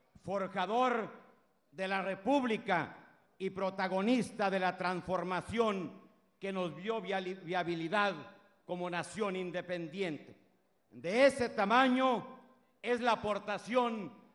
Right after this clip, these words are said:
de esta región a las instituciones. No obstante sus riquezas naturales, el municipio de Tamazula y toda esta región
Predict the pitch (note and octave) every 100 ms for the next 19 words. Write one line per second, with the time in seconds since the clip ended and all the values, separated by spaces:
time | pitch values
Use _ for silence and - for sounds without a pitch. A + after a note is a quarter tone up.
0 | _ D#3 F#3+ A#3 A#3+ A#3+ A3+ G3+ G3+ -
1 | B3 B3 A#3 F#3 - - _ _ F3+ G3
2 | F#3 G3+ F#3 G3+ G3 G3+ F#3+ A3+ F3+ C3
3 | - - _ _ _ _ _ D#3+ B3 -
4 | - A#3+ B3+ A3+ A3+ - G3+ F#3 G3 G#3+
5 | A#3+ A#3 G#3 F#3+ F#3+ F#3 A3+ B3 B3+ -
6 | - - _ _ _ _ _ D3+ E3 G#3+
7 | C#4 B3 - A#3 A#3+ A#3 G#3+ G3 F#3+ F3+
8 | F3 E3+ B3 B3 A3+ D#3+ - - - _
9 | _ F#3 F3+ B3+ B3+ A3+ G#3+ A3 G3 F#3
10 | - G#3+ B3+ B3+ A3+ -